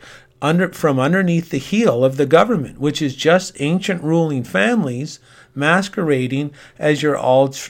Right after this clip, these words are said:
altruistic controlling group. They, they, they have no, they see you as the enemy. They admit that in many books, and I mean, maybe I'll go ba-, I'll find one. I'll go find one where they admit you're the enemy,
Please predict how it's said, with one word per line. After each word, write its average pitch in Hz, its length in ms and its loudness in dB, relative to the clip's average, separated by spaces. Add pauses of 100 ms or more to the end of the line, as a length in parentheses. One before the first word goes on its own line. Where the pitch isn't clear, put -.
(120)
altruistic 135 760 0
controlling 135 640 -4
group. 185 400 -4 (240)
They, 180 140 0
they, 170 300 -4
they 160 160 4
have 180 200 2
no, 208 720 0
they 135 420 -6
see 220 400 -2
you 202 240 -2
as 147 260 2
the 143 180 -2
enemy. 196 500 -2 (280)
They 185 180 0
admit 185 480 2
that 139 260 4
in 139 180 -2
many 160 280 0
books, 170 440 -4
and 131 300 -4 (340)
I 131 160 -4
mean, 147 300 -2
maybe 147 260 0
I'll 160 140 6
go 160 160 6
ba-, 160 140 2
I'll 143 180 6
find 175 460 4
one. - 200 -16
I'll 135 140 -4
go 170 180 4
find 175 400 4
one 127 160 -4
where 127 120 -4
they 131 160 -2
admit 143 320 -2
you're 139 200 0
the 131 160 -2
enemy, 127 360 -4